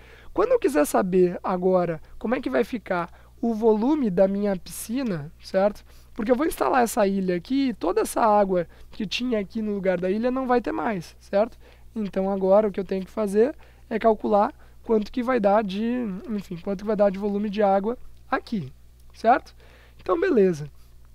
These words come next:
O volume desse cara aqui, o volume dessa coroa circular que a gente vai ter aqui, vai ser dado como, gente?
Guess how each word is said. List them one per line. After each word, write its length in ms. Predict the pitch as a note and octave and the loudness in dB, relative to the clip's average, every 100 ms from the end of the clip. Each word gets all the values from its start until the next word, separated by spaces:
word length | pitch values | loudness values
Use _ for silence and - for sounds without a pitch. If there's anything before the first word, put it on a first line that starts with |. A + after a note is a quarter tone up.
| - - | -20 -10
O 120 | D4 | -6
volume 560 | A#3+ B3+ A#3 A4 G#4+ G#3 | 0 2 2 0 0 -4
desse 500 | E3+ G#3+ B3+ - G3+ | -2 -2 -2 -4 -4
cara 380 | G3+ F3+ F3 | -2 0 -2
aqui, 420 | E3 - A#3+ C#4 F3 | -4 -4 -4 0 -2
o 60 | |
volume 360 | F3 F#3+ G#3 A#3 | -2 -2 -2 0
dessa 480 | G3 G3 - G3 - - - - | 2 2 0 -6 -6 -16 -20 -20
coroa 600 | - A3+ G#3 G3 B3 A3+ | 2 6 8 8 6 6
circular 640 | F#3+ - F3 - F3 F3 F3+ | 2 -4 -8 -4 -2 -2 -4
que 80 | E3+ | -6
a 40 | |
gente 200 | F3 E3+ | -10 -6
vai 140 | F3 | -6
ter 120 | E3 E3+ | -4 -6
aqui, 260 | E3 B3 | -4 -4
vai 120 | A#3+ | 0
ser 200 | A3+ - | -2 -2
dado 280 | A3+ A#3 A3 | 0 0 0
como, 360 | - G#3 G3+ F3 | -2 0 0 -4
gente? 340 | C#3+ C#3 - | -10 -16 -18